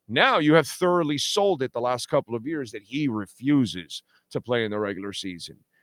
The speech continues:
It becomes that much harder. So fomo in on the trade for Jimmy. fomo in last year, this year. You can't do it anymore 'cause they're gonna release him on the trade for X.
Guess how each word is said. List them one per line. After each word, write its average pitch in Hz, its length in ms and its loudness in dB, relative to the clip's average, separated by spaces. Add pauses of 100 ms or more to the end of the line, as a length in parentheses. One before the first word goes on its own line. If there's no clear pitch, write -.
(260)
It 139 180 4
becomes 123 500 2
that 98 180 2
much 101 240 -4
harder. 98 480 -2 (300)
So 107 380 2 (300)
fomo 151 800 4
in 98 340 0 (520)
on 117 180 0
the 110 80 -2
trade 127 420 2
for 135 140 -4
Jimmy. 110 560 0 (300)
fomo 175 680 6
in 101 420 4 (360)
last 147 480 0
year, 143 220 2
this 131 340 2
year. 120 440 2
You 131 120 -2
can't 135 260 2
do 131 120 0
it 113 60 0
anymore 117 340 0
'cause 95 120 -6
they're 107 80 0
gonna 101 140 4
release 123 360 0
him 80 180 -12 (360)
on 127 120 -2
the 117 80 -6
trade 127 400 -2
for - 180 -8
X. - 560 -4